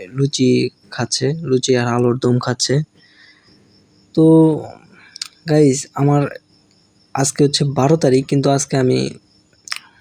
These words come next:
রেডি হয়ে গেছিলাম। দেখেন, আমার আউটফিটটা দেখেন। দেখেন, আমি কিন্তু আমার দোকানের জন্য, মানে উদ্বোধন করব, সেইভাবে আমি প্রস্তুত হয়েছি। মাসি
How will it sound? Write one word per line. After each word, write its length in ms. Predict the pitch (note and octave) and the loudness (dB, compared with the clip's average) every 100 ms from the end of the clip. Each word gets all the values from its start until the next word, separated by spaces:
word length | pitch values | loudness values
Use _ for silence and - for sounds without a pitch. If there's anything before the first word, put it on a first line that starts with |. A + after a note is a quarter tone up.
| _ _ _ - | _ _ _ -2
রেডি 380 | B2 C3 D3 D3 | 4 6 6 4
হয়ে 340 | C#3 C3+ C3 | 4 4 4
গেছিলাম। 400 | B2+ C3 C3 C3+ | 2 -2 -2 -2
দেখেন, 240 | C3 A#2+ | -2 -2
আমার 220 | B2 B2 B2 | -2 -2 -4
আউটফিটটা 560 | A#2+ B2 B2+ - B2 B2+ | -2 -4 -2 -6 -2 -2
দেখেন। 300 | B2 A#2+ C3+ D3 _ - - - - _ _ _ _ - | 0 -2 -4 -6 _ -20 -20 -20 -20 _ _ _ _ -10
দেখেন, 260 | C#3+ B2+ B2+ | -8 -4 -4
আমি 240 | B2+ B2 | -2 0
কিন্তু 400 | C3 B2+ B2+ B2+ | -2 -2 0 2
আমার 420 | B2 A#2+ A#2+ A#2+ | 2 0 0 -2
দোকানের 540 | B2+ B2 B2 A#2+ A#2+ A#2+ | -4 -2 0 0 0 -2
জন্য, 260 | A#2+ A#2 | -2 0
মানে 360 | A2+ A#2+ A#2 A#2 | -2 -2 -4 -2
উদ্বোধন 420 | B2 B2 B2 A#2+ | -2 0 0 0
করব, 360 | A#2+ A#2+ B2 A#2 | 0 -2 -2 -6
সেইভাবে 560 | - B2 A#2 A2+ A#2+ | -2 -2 -2 -2 -2
আমি 200 | A#2+ B2 B2 | -2 -4 -4
প্রস্তুত 400 | C3 B2 B2+ B2 | -6 -4 -4 -2
হয়েছি। 380 | A#2 A#2 B2+ | -4 -4 -6
মাসি 500 | B2 B2 - B2+ B2+ | -4 -6 -6 -6 -6